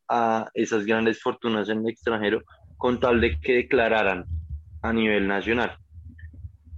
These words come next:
Y la Corte Constitucional las tres veces la tumbó diciendo que no era constitucional, no era, digamos, no era correcto para las personas que sí estaban, sí habían estado reportando desde un comienzo,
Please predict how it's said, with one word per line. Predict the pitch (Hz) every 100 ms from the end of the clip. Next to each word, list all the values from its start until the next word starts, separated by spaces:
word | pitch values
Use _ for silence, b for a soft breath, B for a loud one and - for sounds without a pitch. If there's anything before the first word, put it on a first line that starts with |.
| - - - - - -
Y | 156 143
la | 135
Corte | 139 143 143
Constitucional | 147 139 147 147 143 127 123
las | 123 -
tres | 135 127 -
veces | 139 139
la | 139 139
tumbó | 151 147 139 127
diciendo | 123 117 123 110 107
que | 120
no | 120
era | 113 107
constitucional, | 120 - 117 120 131 131 123 120
no | 117
era, | 107 110 107
digamos, | 113 110 110
no | 110
era | 110
correcto | - 123 117 -
para | 98 98
las | 98 98
personas | - 92 101 107 -
que | 117
sí | - - 135
estaban, | 135 123 127 123 -
sí | -
habían | 113 117 120
estado | 120 131 120
reportando | 120 117 117 - 107 110
desde | 113
un | 107
comienzo, | 110 117 107 101 107